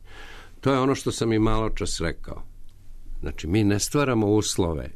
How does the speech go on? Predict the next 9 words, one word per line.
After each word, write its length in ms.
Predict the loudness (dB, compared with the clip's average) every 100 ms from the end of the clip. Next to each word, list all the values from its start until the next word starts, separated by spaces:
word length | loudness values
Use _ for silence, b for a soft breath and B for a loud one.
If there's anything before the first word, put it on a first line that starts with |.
| 0
iškolujemo 720 | 0 2 2 2 4 2 0
čoveka 520 | 0 0 0 0 -4 0
i 160 | 2
ne 180 | 4 4
stvorimo 500 | 0 0 2 4 4
uslove 520 | 2 2 2 2 2
da 120 | 2 2
on 180 | 2
ostane. 480 | 0 -4 -6 -6 -8